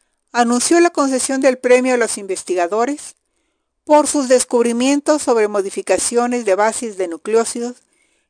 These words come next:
que permitieron el desarrollo de vacunas de A R N mensajero eficaces contra el covid dos. Gracias a sus revolucionarios descubrimientos que han cambiado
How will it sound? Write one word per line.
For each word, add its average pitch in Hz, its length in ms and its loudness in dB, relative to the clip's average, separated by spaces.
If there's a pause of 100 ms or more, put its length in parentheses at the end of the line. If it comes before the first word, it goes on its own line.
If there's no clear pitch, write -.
que 233 160 0
permitieron 269 680 0
el 247 120 0
desarrollo 214 580 0
de 220 100 0
vacunas 214 540 -4
de 175 280 -4
A 226 240 2
R 226 300 -2
N 220 180 -10
mensajero 214 680 -6 (560)
eficaces 240 760 -4
contra 175 300 -6
el 165 100 -12
covid 180 380 -8
dos. - 480 -16 (1200)
Gracias 294 540 4
a 269 80 4
sus 233 140 2
revolucionarios 208 960 4
descubrimientos 208 920 2 (320)
que 254 140 4
han 262 140 4
cambiado 220 680 4